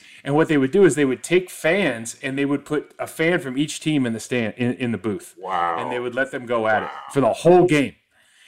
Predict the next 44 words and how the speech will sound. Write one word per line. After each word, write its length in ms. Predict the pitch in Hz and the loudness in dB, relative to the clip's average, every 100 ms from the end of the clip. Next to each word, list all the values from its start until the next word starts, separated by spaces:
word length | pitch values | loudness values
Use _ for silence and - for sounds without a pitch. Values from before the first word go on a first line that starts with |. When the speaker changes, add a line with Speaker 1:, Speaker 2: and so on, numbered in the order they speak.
| - - | -18 -6
Speaker 1:
And 140 | 143 | 2
that's 180 | 180 180 | 2 2
the 80 | 160 | -2
best. 320 | 147 185 - - | 0 0 0 -4
And 240 | 156 135 _ _ - | -4 -4 _ _ 2
I 120 | 208 | 4
don't 160 | 254 | 4
know 160 | 185 196 | 4 6
why 280 | 156 147 185 | 6 6 6
we're 180 | 180 175 | 6 6
not 220 | 170 175 | 6 4
doing 180 | 151 175 | 4 4
Speaker 2:
<laughs> 0 | |
In 60 | 170 | 6
Speaker 1:
that 160 | 139 | 6
Speaker 2:
a 60 | 127 | 8
Speaker 1:
right 120 | 170 | 6
now. 80 | - | 6
Speaker 2:
football. 300 | - - - | 6 4 4
Speaker 1:
Like, 140 | 151 | 2
I 100 | 170 | 4
don't 140 | 202 170 | 4 4
know 300 | 170 160 - _ - _ _ | 4 4 0 _ -20 _ _
what 240 | 143 190 | 2 4
we've 220 | 180 175 | 6 4
missed 240 | 143 170 170 | 4 0 4
out 220 | 160 165 | 6 6
on, 180 | 170 170 _ _ - | 4 0 _ _ -2
but 240 | 156 - | -2 2
you 180 | 247 170 - | 2 2 2
gotta 420 | 170 180 185 147 110 | 4 6 4 2 -4
get 320 | 104 160 170 _ | -4 -2 -2 _
people 400 | 170 170 151 147 | -8 -6 -4 -6
in 200 | 156 160 | -4 -2
the 80 | 135 | -4
booth 460 | 107 143 175 175 - - - | 0 4 4 4 -4 -20 -4
that 220 | 156 151 | 4 4
have 400 | - 160 160 165 - | 4 2 4 4 2
an 100 | 143 | -4
emotional 760 | 135 123 131 165 175 165 151 | -4 -2 2 4 4 -2 -4
connection 840 | 147 - 135 110 120 160 - 151 131 | -4 -6 -10 -6 -2 -2 -2 -4 -4
to 100 | 131 | -2
that 300 | 131 143 - | 0 0 -2
team 340 | 156 165 185 | -4 -2 -4